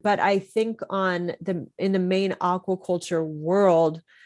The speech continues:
that gender balance is much more equal. And I don't have the stats right off my head right now, but I believe it's somewhere near the thirty-five or forty percent of,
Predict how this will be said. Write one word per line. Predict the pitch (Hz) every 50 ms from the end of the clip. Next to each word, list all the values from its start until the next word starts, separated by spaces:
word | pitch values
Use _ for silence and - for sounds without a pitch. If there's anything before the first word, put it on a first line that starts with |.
| _ _ _
that | - - 160 160 170 185 170 180 202 220 - - 170
gender | 160 190 175 175 175 190 185
balance | 165 185 160 170 165 160 160 170 - -
is | 175 160 160
much | 170 165 165 175 185 175 - -
more | 185 175 160 147 - -
equal. | 160 170 165 _ 151 143 135 131
And | 117 - - 185
I | 190 185 180
don't | 175 160 208 208 233 254 - -
have | - - 196 185 180 185 185 185
the | 190
stats | 185 - - - - 165 156 170 180 - - - -
right | 185 180 175 170
off | 170 165 180 180 - -
my | 185 170 170 165 165 165 156 156 151 160
head | - - 185 175 175 170 170
right | 180 170 156 -
now, | 156 160 147 147 160 165 175 196 208 _ _ _ _ - - _ _ _ _
but | - 214 202
I | 185 180 185 170 165 - _ _
believe | - 196 185 185 175 180 175 226 226 226
it's | 226 226 -
somewhere | - 196 185 185 190 190 185
near | 185 175 170 170 165
the | 156 160 160 160 147 165
thirty-five | - - - 185 180 185 175 - 180 175 165
or | 156 160
forty | - - - 175 170 170 170
percent | 165 - 175 160 - - 160 156 160 170 165 -
of, | - 131 160 160 156 151 151 156